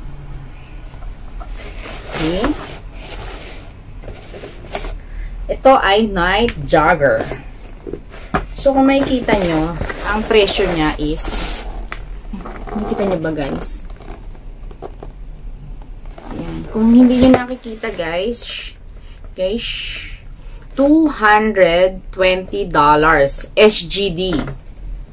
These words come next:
So, bumagsak siya ng, ah, fifty-five dollars. So, magkano yung nawala? Sobra pa sa kalahati, guys. Diba? Imagine niyo yun.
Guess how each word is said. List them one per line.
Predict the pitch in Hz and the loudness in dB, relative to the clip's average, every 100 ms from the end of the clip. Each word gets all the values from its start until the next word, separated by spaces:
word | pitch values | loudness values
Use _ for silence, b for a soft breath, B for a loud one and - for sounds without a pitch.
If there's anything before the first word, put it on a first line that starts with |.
| - - - - - | -12 -12 -10 -12 -8
So, | - 247 226 220 214 202 185 | 4 10 12 10 6 -2 2
bumagsak | 226 226 214 - 214 | 6 6 4 0 0
siya | - 214 196 | 0 0 2
ng, | 185 185 185 175 B B B B B B - | 2 2 0 -6 B B B B B B 0
ah, | 175 180 175 170 160 | 4 4 4 0 0
fifty-five | - 285 - - 247 233 214 190 | 6 6 4 2 2 6 6 6
dollars. | 165 156 151 143 156 170 139 - - - - - | 2 4 4 4 2 2 0 -4 -8 -10 -12 -12
So, | - 220 | -6 0
magkano | 220 214 214 196 196 196 | 2 2 2 2 2 -2
yung | 196 196 190 190 - - - - | -4 -4 -8 -12 -14 -12 -12 -10
nawala? | - 185 185 175 196 233 - - - - - - - - - - - - - B B B - - | -2 2 4 4 4 2 0 -6 -12 -12 -14 -14 -12 -12 -12 -10 -8 -8 -8 B B B -10 -6
Sobra | - - 214 208 190 214 | -2 6 8 8 8 6
pa | 214 196 | 6 2
sa | 196 | 2
kalahati, | 190 190 185 170 170 180 | 2 2 4 2 2 -6
guys. | 165 156 165 160 - | -4 -4 -4 -8 -10
Diba? | 185 180 170 | -8 -4 -4
Imagine | 196 190 180 180 170 165 | -2 -2 0 0 0 -2
niyo | 156 147 | -2 -2
yun. | 139 | -4